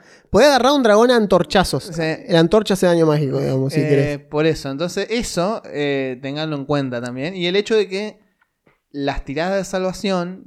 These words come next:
Speaker 2: muchas veces son, como en inglés se dice, save or suck. O sea, o salvás y está
Speaker 1: Sí.
Speaker 2: todo bien, o te va mal y te va muy mal.
Speaker 1: Sí.
Speaker 2: Eh,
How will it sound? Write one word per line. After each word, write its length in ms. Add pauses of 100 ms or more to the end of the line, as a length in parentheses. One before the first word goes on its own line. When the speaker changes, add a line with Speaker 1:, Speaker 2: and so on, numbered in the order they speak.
Speaker 2:
muchas 400
veces 320
son, 520
como 320
en 80
inglés 260
se 80
dice, 420
save 240
or 140
suck. 300
O 80
sea, 260
o 180
salvás 680
y 80
está 160
Speaker 1:
Sí. 60
Speaker 2:
todo 120
bien, 340 (260)
o 100
te 80
va 100
mal 140
y 60
te 80
va 80
muy 260
mal. 380
Speaker 1:
Sí. 100 (420)
Speaker 2:
Eh, 520